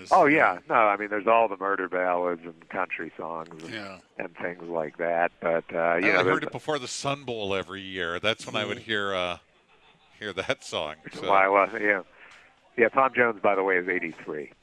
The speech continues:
Speaker 2: You're asking.
Speaker 1: Okay.
Speaker 2: You would not know it to see him.
Speaker 1: How come, uh,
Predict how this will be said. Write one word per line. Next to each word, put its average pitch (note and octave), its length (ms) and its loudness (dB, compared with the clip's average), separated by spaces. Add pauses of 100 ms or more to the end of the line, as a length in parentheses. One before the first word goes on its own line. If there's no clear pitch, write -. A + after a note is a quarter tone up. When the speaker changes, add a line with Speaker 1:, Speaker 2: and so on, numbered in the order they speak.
(100)
Speaker 2:
You're E2 180 -12
asking. D2 280 -12
Speaker 1:
Okay. G2 300 -14 (180)
Speaker 2:
You A2+ 100 -2
would A2 180 2
not A#2 280 0
know F#2+ 160 2
it E2 160 -4
to F2+ 80 -18 (100)
see E2+ 160 -10
him. D2+ 160 -14 (720)
Speaker 1:
How F#3+ 220 -6
come, G3 280 -8
uh, C#3 360 -2